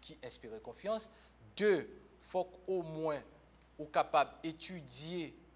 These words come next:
qu'on est qui problème petit monde ça a,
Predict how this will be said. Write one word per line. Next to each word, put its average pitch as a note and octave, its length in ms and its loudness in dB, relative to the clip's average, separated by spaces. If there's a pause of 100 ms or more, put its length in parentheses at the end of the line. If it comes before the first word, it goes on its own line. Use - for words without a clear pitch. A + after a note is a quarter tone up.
(400)
qu'on F3+ 200 0
est E3+ 180 -4 (180)
qui G#3+ 280 -6
problème E3+ 520 0
petit D#3 140 -6
monde D3 160 -6
ça B2 420 0 (160)
a, A2+ 360 2